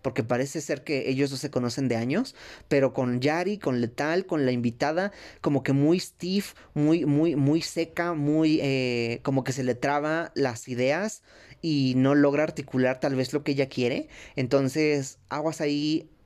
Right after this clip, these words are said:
Carlita, si tienes las, las tarjetones en la, en la mano,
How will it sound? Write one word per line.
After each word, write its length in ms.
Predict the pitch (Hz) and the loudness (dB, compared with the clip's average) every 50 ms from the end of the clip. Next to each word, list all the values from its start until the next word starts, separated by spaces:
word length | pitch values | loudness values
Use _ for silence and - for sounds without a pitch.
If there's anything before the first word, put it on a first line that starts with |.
| _ _ _ _ _ _ _ _ - - | _ _ _ _ _ _ _ _ -8 -6
Carlita, 460 | 147 135 135 139 151 156 151 165 147 | -4 -2 0 0 -2 0 -2 -4 -4
si 120 | 139 - | -4 -6
tienes 380 | 131 - 143 147 156 170 165 - | -4 -4 -2 0 0 -2 -2 -4
las, 320 | 180 175 156 139 - - - | -4 -4 -4 -4 -8 -10 -6
las 280 | 143 139 127 120 113 - | -4 -4 -2 -4 -4 -6
tarjetones 640 | 135 127 - 147 135 139 - 147 151 151 156 156 - | -8 -6 -4 -6 -8 -6 -4 -4 -4 -4 -4 -6 -4
en 160 | 135 135 123 | -4 -2 -2
la, 100 | 120 - - | -2 -2 -2
en 120 | - 123 | -2 -2
la 120 | 120 123 | -2 -2
mano, 340 | 131 135 131 135 147 156 156 | -2 -2 -2 -2 -2 -4 -6